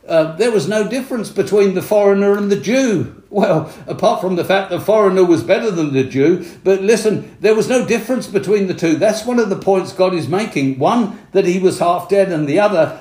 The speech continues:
you couldn't differentiate between a priest, a Levite, and a Samaritan. They all looked the same because they weren't burning, but the Samaritan obviously had a bit more savvy than the others.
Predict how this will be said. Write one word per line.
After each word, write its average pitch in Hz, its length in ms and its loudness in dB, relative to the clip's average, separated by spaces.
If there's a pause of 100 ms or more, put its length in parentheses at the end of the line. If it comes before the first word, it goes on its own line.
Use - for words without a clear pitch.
(100)
you 190 180 -2
couldn't 220 280 0
differentiate 220 800 0
between 190 400 0
a 156 60 0
priest, 220 380 -2
a 190 80 2
Levite, 185 500 0
and 180 100 -6
a 165 60 -2
Samaritan. 190 840 -4
They 208 180 2
all 240 180 4
looked 240 240 -2
the 202 60 -6
same 240 540 -2
because 208 320 -2
they 202 160 0
weren't 196 560 -2
burning, 196 640 0
but 185 320 -4
the 165 100 -4
Samaritan 190 640 -2
obviously 185 420 -2
had 170 140 -2
a 175 60 -2
bit 185 220 -2
more 165 160 0
savvy 156 460 -2
than 151 200 0
the 147 140 2
others. 117 600 -4